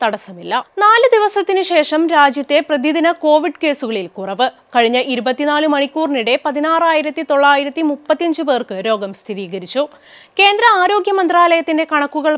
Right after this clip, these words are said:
പ്രകാരം പ്രതിദിന അണുബാധ നിരക്ക് ആറ് ദശാംശം നാല് എട്ട് ശതമാനമാണ്. മധ്യപ്രദേശിൽ നദിയിലേക്ക് ബസ് മറിഞ്ഞ് പതിമൂന്ന് പേർ മരിച്ചു. നിരവധി പേർക്ക് പരിക്കേറ്റിട്ടുണ്ട്.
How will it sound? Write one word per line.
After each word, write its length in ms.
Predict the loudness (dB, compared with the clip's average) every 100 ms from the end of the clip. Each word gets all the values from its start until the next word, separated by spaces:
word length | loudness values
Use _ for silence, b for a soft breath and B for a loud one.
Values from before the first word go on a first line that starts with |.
| -2
പ്രകാരം 440 | -2 -2 -2 -4 -4
പ്രതിദിന 420 | -4 -2 -4 -4
അണുബാധ 560 | -4 -4 -4 -2 -2
നിരക്ക് 440 | 0 0 -2 -6 -10 b b b
ആറ് 240 | 4 4 4 2
ദശാംശം 540 | -2 -4 -4 -4 -6 -2
നാല് 320 | 0 2 2 2
എട്ട് 220 | -2 -2
ശതമാനമാണ്. 720 | -6 -6 -10 -10 -10 -10 -6 -6 _ _ 0
മധ്യപ്രദേശിൽ 840 | 2 2 2 2 0 -2 -2 0
നദിയിലേക്ക് 640 | 0 2 2 2 0 0 -4
ബസ് 380 | 0 -2 -2 -2
മറിഞ്ഞ് 420 | 0 0 -2 -6 -4 -2
പതിമൂന്ന് 460 | 0 0 0 -2
പേർ 200 | -4 -8
മരിച്ചു. 440 | -10 -14 -10 -8 -8 -8
നിരവധി 320 | -6 -4 -2 -2
പേർക്ക് 340 | -2 0 -2 0
പരിക്കേറ്റിട്ടുണ്ട്. 800 | 0 0 -4 -6 -8 -12 -6 -6